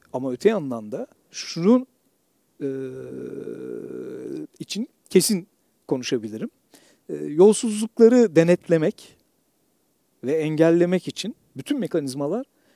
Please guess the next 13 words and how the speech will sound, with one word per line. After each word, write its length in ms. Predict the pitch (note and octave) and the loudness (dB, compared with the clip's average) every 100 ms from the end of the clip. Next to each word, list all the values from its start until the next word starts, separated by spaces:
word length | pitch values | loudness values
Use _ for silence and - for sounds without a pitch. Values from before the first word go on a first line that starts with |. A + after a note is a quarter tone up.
| _ - | _ -2
açık 280 | A#3+ D4 F3 | -2 -2 -4
olacak. 520 | B2+ G2+ F#2+ - _ _ _ | -4 -6 -16 -20 _ _ _
E, 40 | C#3+ C3+ C3+ C#3 C#3+ D3 D3 C#3+ C#3+ C#3+ D3 D#3+ D#3+ - - - F3 _ | -12 -10 -10 -12 -12 -14 -14 -14 -16 -18 -20 -20 -20 -20 -20 -20 -20 _
hatadan 440 | - D3 E3 E3 E3+ | -8 2 4 4 2
kastettiğim 560 | E3+ D3+ D3 - G#3+ | 0 0 -4 -4 4
böyle 200 | F#3+ E3 | 6 6
şeyler. 540 | C3 A2+ F2+ - - _ - | 2 -6 -14 -20 -20 _ -18
İşte 260 | - A#2+ - _ _ _ _ | -14 -14 -16 _ _ _ _
topluma, 560 | D#3+ - F3+ G#3 D#3+ F#3 _ _ _ _ | 0 2 6 6 6 -2 _ _ _ _
topluma 500 | D#3+ D3+ F3+ G#3 A3+ | -2 0 4 6 6
ait, 420 | E3 C#3+ C3 - | 6 2 0 -6
kamuya 360 | - E3+ F#3+ E3 | -2 0 2 0
ait, 460 | C#3+ C3 B2 - | 0 -2 -4 -12